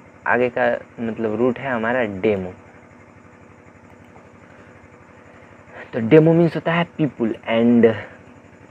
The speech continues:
demophilia है, यानी कि philia means love। तो demophilia मीन्स हो जाएगा प्रेम से भी, अ, भीड़ से प्रेम, यानी कि of fondness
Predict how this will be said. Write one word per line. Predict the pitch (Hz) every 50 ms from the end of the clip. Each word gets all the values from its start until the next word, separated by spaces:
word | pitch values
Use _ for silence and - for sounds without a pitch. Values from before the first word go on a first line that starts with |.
| - - - - - - - - - - - - - - - - - - - - - - - - 127
demophilia | 107 127 131 135 139 135 123 - - 135 127 120 117 117 117 95
है, | 90 87 82 - 113
यानी | 110 110 117 113
कि | 110 110
philia | - - 127 120 120 123 120
means | 123 131 123 117 -
love। | 110 101 101 98 95 90 90 87 85 - - - - - - - - - - - - - - - - - - - - - - - - -
तो | 95 92 92 92 95 - -
demophilia | 110 92 123 123 123 127 123 123 - 123 120 123 120
मीन्स | 127 127 120 -
हो | 120
जाएगा | 110 113 113 113 127 127
प्रेम | - - - - 127 139 143 143 131 123
से | - - 107
भी, | 92 87 90 -
अ, | - 113 117 110 107 107 104 104
भीड़ | 104 98 117 127 160 165 143
से | 131 - 110
प्रेम, | - - 95 95 95
यानी | 98 101 98 101 104 104 98
कि | - - 107 104 - - 104
of | 107 113 113
fondness | 110 - - - - - 110 110 110 113 113 113 110 107 107 117 127 131 -